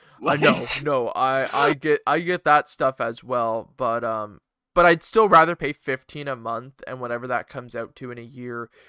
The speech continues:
Speaker 1: for the pay-per-views. There are a few series that I watch. I, I like watching the documentaries and shit.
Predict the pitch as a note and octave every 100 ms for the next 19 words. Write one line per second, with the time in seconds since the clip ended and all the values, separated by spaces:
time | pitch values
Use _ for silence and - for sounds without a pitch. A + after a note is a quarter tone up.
0 | _ F3+ E3+ D#3+ C#3+ C#3 C#3 C#3 C3+ E3+
1 | E3 F3+ F3 E3+ E3+ - B2+ C3 C3+ C3
2 | C3+ C3 G#2+ A2 A2 A2 - - A2 E2
3 | A2+ A#2+ B2+ C3+ A#2+ B2 C#3 C3 A#2+ A2+
4 | - A2 F#2+ - G#2 G#2 A#2 A#2 - A#2+
5 | A2+